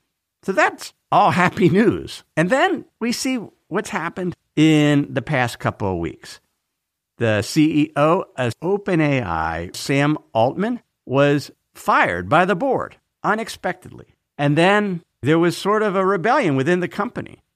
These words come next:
among some of the investors to where now Sam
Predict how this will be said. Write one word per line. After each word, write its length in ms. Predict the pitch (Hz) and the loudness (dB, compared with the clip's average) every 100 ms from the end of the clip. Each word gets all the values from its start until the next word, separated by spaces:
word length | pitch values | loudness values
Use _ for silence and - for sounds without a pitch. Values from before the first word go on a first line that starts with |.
| _ | _
among 680 | 127 123 131 143 147 147 147 | 0 2 4 4 2 0 -4
some 260 | - 147 139 | -6 -2 0
of 80 | 135 | 0
the 120 | 139 | -2
investors 680 | 131 175 214 - - - - _ _ | -2 -4 -6 -12 -20 -20 -20 _ _
to 120 | 131 | -2
where 520 | 123 123 123 120 123 | 2 4 4 2 -2
now 540 | 107 110 202 196 196 - _ _ | -4 -2 0 0 -4 -8 _ _
Sam 340 | - 143 135 | -6 -2 0